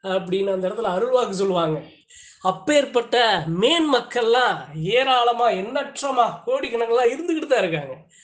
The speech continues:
ஒவ்வொரு கும்பலையும் அந்த குலதெய்வம் வர்ற சாமியாடி வரும் மக்கள்ல அருள்வாக்கு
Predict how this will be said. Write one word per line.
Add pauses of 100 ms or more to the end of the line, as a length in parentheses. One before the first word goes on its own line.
(300)
ஒவ்வொரு
கும்பலையும்
அந்த
குலதெய்வம்
வர்ற
சாமியாடி
வரும்
மக்கள்ல (560)
அருள்வாக்கு